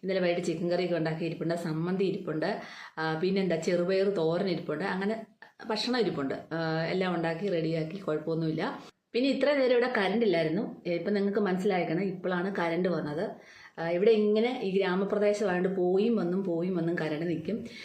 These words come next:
അപ്പം ഞാൻ, ആ, ഒരു ദിവസം ഒരു അഞ്ചാറ് പ്രാവശ്യമെങ്കിലും, ഒരു ദിവസം അഞ്ചാറ് പ്രാവശ്യമല്ല അതിൽ കൂടുതൽ പോകും. ഒന്നെങ്കിൽ ഇവർ കറണ്ട് കുറച്ച് നേരം, അരമണിക്കൂറോ മുക്കാൽ മണിക്കൂറോ ഒരു മണിക്കൂറോ കറണ്ട് അവർ, ഏ, കളഞ്ഞാൽ കുഴപ്പമില്ല. പക്ഷേ ഈ ഇടയ്ക്കിടയ്ക്ക്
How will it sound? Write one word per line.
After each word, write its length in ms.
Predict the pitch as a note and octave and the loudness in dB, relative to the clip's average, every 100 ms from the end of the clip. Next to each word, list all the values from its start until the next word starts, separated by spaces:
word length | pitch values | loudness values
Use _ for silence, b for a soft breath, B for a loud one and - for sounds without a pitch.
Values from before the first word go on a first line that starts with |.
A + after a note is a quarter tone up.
| B | B
അപ്പം 140 | - A#3 | 0 2
ഞാൻ, 320 | G#3 G3+ A3+ | 4 4 2
ആ, 600 | B3+ C4+ - F#3 F3+ F3+ F#3 | 0 -4 -4 0 2 2 2
ഒരു 180 | G3 B3 | 4 6
ദിവസം 380 | A#3 A3+ A#3 | 6 6 6
ഒരു 140 | A#3+ A3+ | 4 4
അഞ്ചാറ് 640 | G3+ G#3+ A3+ G#3+ G3+ G#3+ | 4 2 4 2 2 2
പ്രാവശ്യമെങ്കിലും, 800 | A3+ G3 F#3 F#3+ G3+ F3 F3+ F#3+ | 2 0 0 0 0 0 -2 -2
ഒരു 120 | F3+ | 0
ദിവസം 360 | G3 F3+ E3+ F3 | 2 0 -2 -4
അഞ്ചാറ് 340 | E3+ G3+ A3 | 0 2 2
പ്രാവശ്യമല്ല 460 | B3+ B3+ C4 C#4 A#3 | 2 2 2 0 0
അതിൽ 220 | F#3+ G3+ | 2 0
കൂടുതൽ 280 | G3+ G3+ G3+ | 2 2 2
പോകും. 260 | E3+ E3+ C#3+ B B B B - | 0 -2 -4 B B B B -2
ഒന്നെങ്കിൽ 300 | G#3+ D4 E4 | 0 4 4
ഇവർ 180 | D4+ D4+ | 2 2
കറണ്ട് 540 | B3 A3+ B3 C4+ - | 2 4 4 2 0
കുറച്ച് 220 | A3+ G#3 B3+ | -2 0 2
നേരം, 160 | G#3 | 2
അരമണിക്കൂറോ 520 | F3+ G3+ A3 A3 B3 | 2 2 2 4 2
മുക്കാൽ 300 | B3+ F#3+ F#3+ | 2 0 2
മണിക്കൂറോ 340 | A3 G#3 G3+ A3+ | 2 2 2 4
ഒരു 140 | G3+ | 4
മണിക്കൂറോ 480 | C#4 C4+ A3 A3+ G#3 G#3 | 4 2 2 4 2 2
കറണ്ട് 300 | F3+ F3+ G3 | 0 2 2
അവർ, 120 | F#3 | 0
ഏ, 340 | G3 - E3+ E3 - F#3 | -2 -4 -4 -6 -6 -2
കളഞ്ഞാൽ 320 | F#3 A3 A3 | 0 2 2
കുഴപ്പമില്ല. 720 | - F#3+ G3+ G3+ G#3+ C3+ - B B B | 2 2 2 2 2 0 -6 B B B
പക്ഷേ 160 | G#3+ C#4+ | -6 -2
ഈ 220 | C4+ A#3 | 0 4
ഇടയ്ക്കിടയ്ക്ക് 720 | G3+ A3 A#3+ E4 D#4 D#4 - | 4 4 2 2 2 0 -2